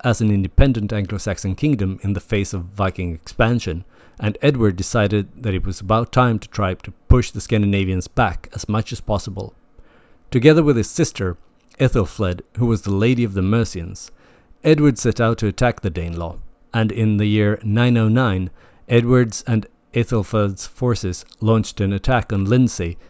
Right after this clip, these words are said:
deep in Scandinavian territory. There, they managed to capture the relics of Saint Oswald of Northumbria from the heathen Vikings.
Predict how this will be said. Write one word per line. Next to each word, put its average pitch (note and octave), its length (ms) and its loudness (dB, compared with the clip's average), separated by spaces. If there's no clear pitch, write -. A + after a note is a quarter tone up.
deep A#2+ 280 6
in F#2+ 140 2
Scandinavian F#2 600 -2
territory. E2+ 560 -4
There, B2 400 4
they A2+ 120 2
managed A#2 500 2
to - 60 -10
capture B2 480 0
the G2+ 100 0
relics G#2 460 2
of F2+ 100 -6
Saint G#2+ 360 -2
Oswald G2+ 440 0
of F#2+ 80 -4
Northumbria G2 680 2
from G2 240 -4
the F2 80 -2
heathen F2 380 -4
Vikings. E2+ 680 -6